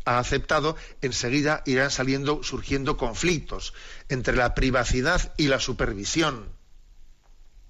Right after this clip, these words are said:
Y muchas veces se van a encontrar con dificultades,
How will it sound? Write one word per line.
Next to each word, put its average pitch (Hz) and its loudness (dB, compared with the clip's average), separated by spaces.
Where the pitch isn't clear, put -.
Y 123 -2
muchas 123 0
veces 135 2
se 127 0
van 123 2
a 127 0
encontrar 127 0
con 131 0
dificultades, 110 -2